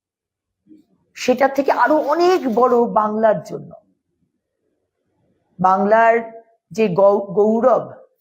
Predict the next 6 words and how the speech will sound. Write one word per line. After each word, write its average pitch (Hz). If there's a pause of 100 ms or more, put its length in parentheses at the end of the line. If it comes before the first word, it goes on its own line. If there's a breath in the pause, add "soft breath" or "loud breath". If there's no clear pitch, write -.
(920)
তারা 190
দুজন 196
এনেছেন, 196 (1080)
এটা 220
আলাদা 208
করে, 233